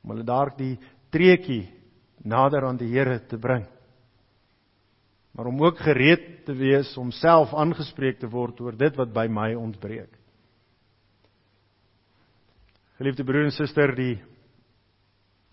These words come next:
hart van die katekismus afdeling, die gedeelte waarby ons stil vanaand staan,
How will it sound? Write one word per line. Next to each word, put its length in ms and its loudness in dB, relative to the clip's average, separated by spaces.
hart 380 2
van 160 -8
die 80 -12
katekismus 560 -6
afdeling, 720 -2
die 140 -16
gedeelte 420 -2
waarby 240 -2
ons 160 -8
stil 220 -8
vanaand 400 -6
staan, 340 -4